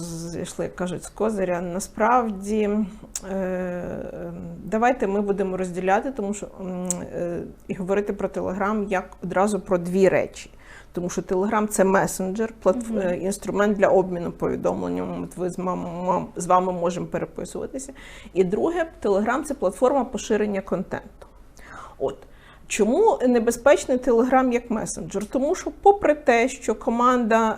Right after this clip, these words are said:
Speaker 1: е, Телеграму намагається всіх переконати, що вони є захищеними, ні, це не є захищений месенджер.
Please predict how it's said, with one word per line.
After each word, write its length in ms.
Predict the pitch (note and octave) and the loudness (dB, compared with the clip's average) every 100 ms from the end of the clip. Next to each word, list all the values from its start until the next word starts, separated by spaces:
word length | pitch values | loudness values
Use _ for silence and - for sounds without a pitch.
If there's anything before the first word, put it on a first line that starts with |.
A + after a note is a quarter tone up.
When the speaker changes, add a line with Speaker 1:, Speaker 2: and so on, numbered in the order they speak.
| - | 2
Speaker 1:
е, 180 | G#3 G3+ | 2 2
Телеграму 1080 | - G#3+ G#3+ G#3+ G#3 G#3+ A3 G#3 G#3 G#3+ G3 | 2 2 2 2 2 2 0 0 0 -2 -4
намагається 640 | G3 G3+ G3+ A#3 A3+ A#3 A3 | -6 -4 0 0 0 0 -2
всіх 300 | - - - | -4 -4 -2
переконати, 680 | - A3 G#3 G3+ G3+ G3 | -2 0 -2 0 -2 -4
що 180 | G3+ G3+ | -6 -4
вони 260 | G3 G#3 G3+ | -4 -2 0
є 140 | F#3+ | -2
захищеними, 840 | F3+ F3+ - F3 - A3+ B3 C#4+ G4 - - - | -4 -10 -10 -10 -8 -6 -4 -4 -8 -14 -20 -6
ні, 320 | G3+ G#3+ C4+ | 0 2 2
це 180 | F4+ D4+ | 0 0
не 180 | A3+ G#3+ | 2 0
є 220 | G3+ A#3+ | 2 0
захищений 640 | A#3+ G#3 A#3 A3 G#3 G3 | 0 -4 -8 -6 -6 -4
месенджер. 640 | F#3 D#3 E3 D3+ D#3 - | -6 -8 -10 -12 -12 -14